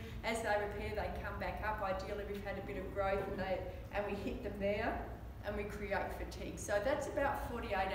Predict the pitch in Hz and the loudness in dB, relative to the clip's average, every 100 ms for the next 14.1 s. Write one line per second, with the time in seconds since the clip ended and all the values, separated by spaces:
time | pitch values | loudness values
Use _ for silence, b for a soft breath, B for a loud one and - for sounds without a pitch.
0 | 190 208 240 - - - - - - - | 2 2 2 0 -4 -6 -6 -8 -8 -8
1 | - - - - - - - - 226 220 | -8 -8 -8 -8 -8 -8 -6 0 2 2
2 | - - - 240 277 - - - 214 214 | 0 -2 0 2 4 2 0 -2 0 0
3 | 214 185 196 196 - 202 208 196 - 208 | 0 -4 -4 -4 -2 -2 -2 -2 -2 -2
4 | 220 220 196 190 - - - 202 208 202 | -2 0 2 2 0 -4 -4 -4 -2 -4
5 | 196 185 202 196 196 202 185 180 180 170 | -2 -4 -2 -2 0 0 2 0 0 0
6 | 170 208 240 180 - - - B B - | -2 0 0 0 0 -2 -4 B B -4
7 | 208 226 214 220 - 247 262 269 240 240 | 0 2 4 2 4 6 6 4 2 -2
8 | - - 240 226 214 208 196 190 185 190 | -4 -4 -4 -2 -2 -2 -2 -2 -2 -4
9 | 185 190 180 180 - - - 190 196 190 | -4 0 2 2 -2 -4 -2 0 0 -2
10 | 165 - 202 202 202 196 196 - 208 208 | -4 -4 -6 -4 -2 -2 -2 -6 -2 0
11 | 202 196 190 214 - - - 185 - - | 0 0 2 0 -2 -4 -4 -4 -4 -6
12 | 202 190 175 - - 196 190 185 202 190 | -8 -6 -6 -6 -6 -4 -4 -2 0 2
13 | 226 285 - B B B - - 214 202 | 2 2 -2 B B B -6 2 6 6